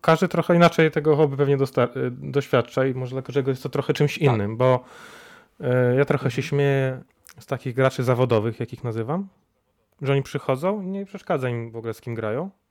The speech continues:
Speaker 1: I oni przychodzą i kontakt
Speaker 2: Tak.
Speaker 1: wzrokowy łapią, e, czasami na początku, a później tylko na końcu, jak już mówią pozostałym, ile punktów zdobyli. A pomiędzy,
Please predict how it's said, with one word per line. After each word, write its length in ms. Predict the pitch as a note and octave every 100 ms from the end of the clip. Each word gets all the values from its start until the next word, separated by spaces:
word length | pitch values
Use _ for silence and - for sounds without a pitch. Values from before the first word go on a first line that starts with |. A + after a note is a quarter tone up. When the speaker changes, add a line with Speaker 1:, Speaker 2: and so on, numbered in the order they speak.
| _ _ _ _ _
Speaker 1:
I 60 | C3
oni 120 | C3
przychodzą 400 | - D3 D3+ G3
i 100 | C#3
kontakt 340 | - F3+ D#3+
Speaker 2:
Tak. 80 | C3+
Speaker 1:
wzrokowy 500 | B2 C#3 D3+ B2+ B2+
łapią, 540 | B2 C3 - A#2+ A2+ A2+ _ _ _ _
e, 40 | A#2 A2+ A2+ A2 A2+
czasami 360 | - C#3 D#3 C#3
na 80 | B2+
początku, 640 | B2+ - C#3+ - A#3 B3 _ _ -
a 80 |
później 280 | C#3+ E3+ E3+
tylko 220 | E3 D3+
na 100 | C#3+
końcu, 400 | C#3 E3 G3 -
jak 200 | D#3 D3
już 160 | D3+ -
mówią 340 | D#3 D#3 D3+
pozostałym, 540 | C#3+ C#3+ C#3+ - D3 C#3+
ile 160 | C#3
punktów 420 | C#3 B2 A2 - G2+
zdobyli. 340 | G#2+ G2+ G#2 - _ _ _ _ _ _ _ _ _ _ _ _ _ _ _ _ _
A 100 | C3+
pomiędzy, 640 | D#3+ F3 G3+ F#3 F3+ D#3